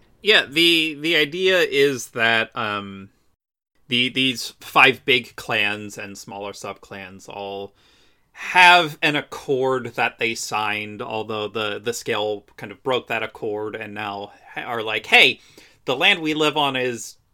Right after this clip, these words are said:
dumpy swamps, and we can't grow food, and we can't build houses, so we're just gonna loot stuff from all y'all." Uh, and, and are, they're, they're kind of the main antagonistic Viking force within,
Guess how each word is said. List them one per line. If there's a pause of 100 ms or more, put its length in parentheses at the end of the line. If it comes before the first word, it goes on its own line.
(220)
dumpy
swamps,
and
we
can't
grow
food,
and
we
can't
build
houses,
so
we're
just
gonna
loot
stuff
from
all
y'all." (420)
Uh,
and,
and
are,
they're,
they're
kind
of
the
main
antagonistic
Viking
force
within,